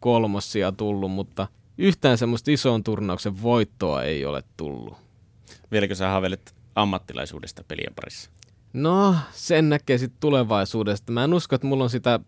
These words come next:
Speaker 1: osaamista sanoa, että musta tulisi mitään semmoista niinku selostajaa, mut saa nähdä, että kun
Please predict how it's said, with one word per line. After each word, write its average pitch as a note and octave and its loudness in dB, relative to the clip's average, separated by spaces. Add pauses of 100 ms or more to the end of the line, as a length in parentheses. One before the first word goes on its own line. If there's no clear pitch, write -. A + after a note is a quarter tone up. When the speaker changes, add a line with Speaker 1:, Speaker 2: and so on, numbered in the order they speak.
(180)
Speaker 1:
osaamista B2 2
sanoa, A2 -2
että A2 -6
musta A2+ -4
tulisi A2 -2
mitään G#2 -2
semmoista G#2+ -6
niinku G#2+ -4
selostajaa, A2+ 0
mut G#2 -4
saa C3 2
nähdä, D3+ 2
että B2+ -2
kun G#2 -6